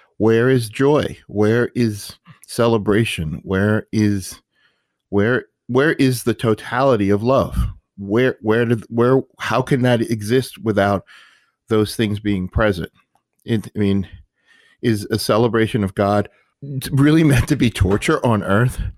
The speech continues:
It was interesting in doing research for the, the film, and I will admit I'm not a religious scholar, but one of the things I found interesting is when I looked around for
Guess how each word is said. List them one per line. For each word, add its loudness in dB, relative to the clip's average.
It -20
was 2
interesting 0
in 2
doing 2
research 0
for 2
the, 0
the -2
film, 0
and 2
I 2
will 0
admit -4
I'm 0
not 0
a -2
religious -2
scholar, 0
but 0
one 2
of 2
the 2
things 0
I 2
found 0
interesting 0
is -2
when 4
I 4
looked 0
around 2
for 0